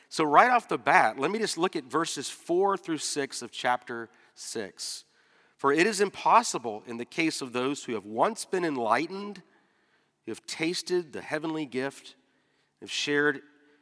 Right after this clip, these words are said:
in the Holy Spirit, and have tasted the goodness of, of the Word of God and the power of the age to come, and then have fallen away, to restore them again to repentance, since they are crucifying once again the God,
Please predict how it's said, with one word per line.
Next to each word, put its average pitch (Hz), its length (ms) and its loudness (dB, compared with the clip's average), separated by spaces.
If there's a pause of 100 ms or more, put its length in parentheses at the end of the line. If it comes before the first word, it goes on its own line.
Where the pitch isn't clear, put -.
(400)
in 104 80 -14
the 92 60 -12
Holy 135 240 -4
Spirit, 113 520 -4 (240)
and 92 100 -14
have - 140 -20
tasted 147 480 -6
the 98 60 -12
goodness 127 480 -8
of, 107 100 -12 (280)
of 92 120 -16
the 98 60 -12
Word 117 300 -6
of 123 140 -6
God 120 380 2
and 95 100 -10
the - 40 -14
power 139 520 4
of 113 60 -4
the 113 140 -8
age 117 200 -8
to 110 100 -14
come, 98 360 -8 (460)
and 110 180 -8
then 175 100 4
have 170 100 -2
fallen 220 460 2
away, 160 580 -2 (640)
to - 80 -12
restore 156 380 -4
them 151 140 -2
again 117 360 -2
to - 120 -16
repentance, 101 640 -12
since - 560 -8 (420)
they 131 400 -2
are 101 160 -8
crucifying 127 840 -6
once 113 260 -8
again 104 440 -10 (640)
the 98 100 -14
God, 127 460 2